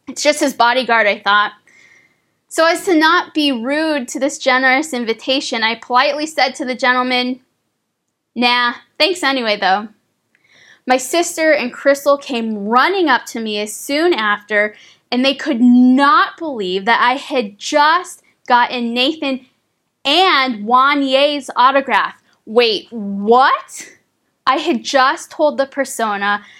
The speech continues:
that I had been working so hard on studying and imitating, "Nah, thanks anyway," because I thought he was just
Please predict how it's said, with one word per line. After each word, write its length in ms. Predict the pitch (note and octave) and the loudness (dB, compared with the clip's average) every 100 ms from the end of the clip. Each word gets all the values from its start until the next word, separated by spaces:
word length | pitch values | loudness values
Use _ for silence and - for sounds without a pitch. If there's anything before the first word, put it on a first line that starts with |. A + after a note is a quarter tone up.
| _ - | _ 0
that 160 | B3 | 2
I 200 | A#3 B3+ | 4 0
had 180 | C#4 A#3 | -2 -2
been 200 | A3+ A3+ | -4 -2
working 360 | G#3+ A3 A3+ - | -4 -4 -8 -10
so 440 | - C4 C#4 F4 | -4 0 2 0
hard 260 | E4 D#4 D4+ | 0 0 2
on 180 | C#4+ | -2
studying 540 | C#4+ - A3 A3+ A3+ G3+ | -2 0 0 0 -4 -6
and 160 | G3+ A#3 | -6 -6
imitating, 720 | B3 B3 - A#3 A3+ A3+ A3+ _ _ _ G3+ | -4 -6 -4 -2 -2 -4 -10 _ _ _ -6
"Nah, 420 | A3 G#3+ F#3+ F#3+ - - | -2 0 0 -4 -12 -6
thanks 340 | F3 F3 - | -4 -4 -6
anyway," 520 | D3 B2 A2 - - _ _ _ _ _ _ _ | -6 -6 -12 -18 -20 _ _ _ _ _ _ _
because 400 | A3+ A#3+ B3 A#3 | -14 -8 -6 -6
I 160 | - A3+ | -6 -6
thought 340 | A3+ A3+ A3 | -2 -4 -4
he 120 | - G#3+ | -8 -6
was 300 | G#3 G#3 _ - | -6 -8 _ -8
just 640 | A3+ G3 F#3+ - - - | 0 0 0 -6 -16 -18